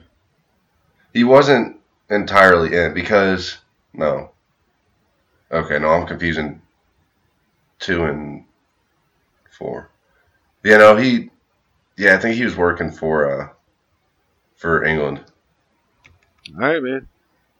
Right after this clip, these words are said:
Speaker 2: We already had a home run the last time we tried to review this movie. What do you think happens
Speaker 1: Yeah.
Speaker 2: now that we more, know more details?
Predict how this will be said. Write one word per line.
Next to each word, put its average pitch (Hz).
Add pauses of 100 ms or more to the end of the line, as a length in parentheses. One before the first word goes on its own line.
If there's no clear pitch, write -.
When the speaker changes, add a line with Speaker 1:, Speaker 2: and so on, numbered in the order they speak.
(340)
Speaker 2:
We 131
already 135 (360)
had 143
a 117 (520)
home 147
run 139 (320)
the 120
last 143
time 110
we 107
tried 113
to 107
review 107
this 104
movie. 110 (560)
What 131
do 127
you 127
think 135
happens 135
Speaker 1:
Yeah. 120
Speaker 2:
now 123
that 120
we 123
more, 120 (100)
know 127
more 123
details? 110